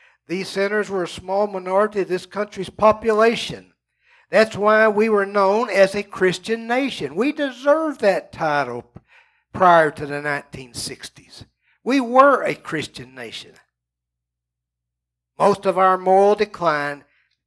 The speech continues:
can be blamed on our Supreme Court. Now, after I get through saying these next few things, you're gonna get the idea I don't like the Supreme Court.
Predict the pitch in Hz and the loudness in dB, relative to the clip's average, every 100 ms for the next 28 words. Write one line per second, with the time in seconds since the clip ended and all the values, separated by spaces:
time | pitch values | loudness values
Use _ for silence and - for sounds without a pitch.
0 | _ _ _ 139 151 160 180 185 151 131 | _ _ _ -10 -8 -4 -4 -4 -6 -6
1 | 123 127 127 123 127 120 - - 135 139 | -10 -14 -12 -8 -8 -10 -16 -16 -14 -14
2 | 151 - 110 92 _ _ _ _ - 101 | -14 -14 -14 -16 _ _ _ _ -16 -6
3 | 151 151 190 180 185 - 175 - 170 170 | -6 -4 -4 -4 -8 -8 -10 -8 -10 -10
4 | 156 131 147 143 - 156 135 143 120 107 | -10 -12 -12 -14 -14 -14 -12 -12 -14 -8
5 | 190 254 208 160 156 156 147 143 143 143 | -8 -8 -10 -10 -6 -4 -4 -4 -4 -6
6 | 131 156 151 - 135 - - - 113 104 | -4 -6 -8 -8 -10 -10 -18 -20 -20 -16
7 | - 156 - | -10 -10 -10